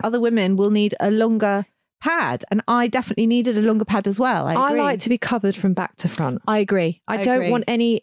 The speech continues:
Speaker 2: area exposed.
Speaker 1: Agreed.
Speaker 2: So I didn't,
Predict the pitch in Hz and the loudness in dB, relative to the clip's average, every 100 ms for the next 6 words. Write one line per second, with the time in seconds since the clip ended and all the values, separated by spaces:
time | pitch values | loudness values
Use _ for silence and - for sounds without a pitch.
0 | - 220 214 202 - 196 - - 190 185 | -2 0 2 0 0 -2 -4 -2 0 2
1 | 185 175 - - _ - 185 196 190 160 | 2 0 -4 -8 _ -4 -2 2 2 2
2 | 143 147 - _ - - 190 - 196 208 | 0 -2 -6 _ -8 -4 -2 -2 -2 0
3 | 202 | 0